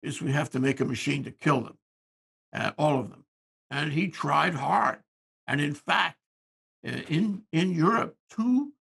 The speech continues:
out of three Jews were killed. Two-thirds of all the Jews in Europe were killed. Um, the Holocaust was very nearly successful.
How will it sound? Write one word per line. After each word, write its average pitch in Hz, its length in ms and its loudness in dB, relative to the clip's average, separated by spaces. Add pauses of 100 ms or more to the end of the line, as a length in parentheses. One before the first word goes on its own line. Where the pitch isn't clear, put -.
(160)
out 165 140 4
of - 120 -4
three 170 440 -2
Jews 139 580 0
were 143 300 4
killed. - 480 -4
Two-thirds 208 560 0 (480)
of 127 120 -6
all 160 180 0
the 147 100 2
Jews 131 340 2
in 117 100 -2
Europe 131 340 -4
were - 240 -14
killed. - 240 -16 (680)
Um, 55 280 -6
the - 140 -8
Holocaust - 720 -2
was 107 160 -6
very 180 380 0
nearly 151 320 0
successful. - 680 -6